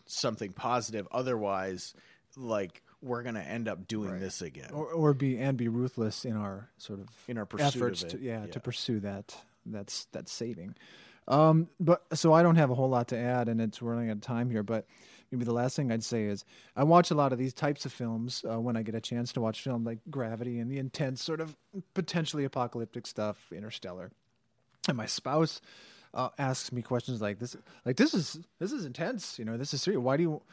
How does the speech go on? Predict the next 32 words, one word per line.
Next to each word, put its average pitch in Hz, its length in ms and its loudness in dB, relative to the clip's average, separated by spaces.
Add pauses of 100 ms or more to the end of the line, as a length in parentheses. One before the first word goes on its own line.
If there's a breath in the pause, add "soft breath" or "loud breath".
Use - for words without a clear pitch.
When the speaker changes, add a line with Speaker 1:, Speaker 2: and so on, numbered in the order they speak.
(180 loud breath)
Speaker 2:
what 147 160 6
do 226 80 6
you 190 120 4
get 147 220 2
out 147 160 0
of 107 80 -6
this 107 120 -10
stuff? 107 180 -10
Why 107 160 -2
are 135 40 0
you 123 200 0
interested 120 400 -6
in 98 80 -2
these 101 180 -4
kind 101 160 -6
of 104 80 -6
films?" 123 580 0
Um, 113 600 -2 (720 loud breath)
and, 151 320 0 (260)
you 185 140 2
know, 139 140 6
after 135 200 2
we 139 120 4
watched 123 240 2
Gravity 123 340 2
together, 123 400 2
and 117 80 2
my 113 120 2
only 110 260 0
answer 131 280 -2
was 107 160 -6
like, 90 240 -10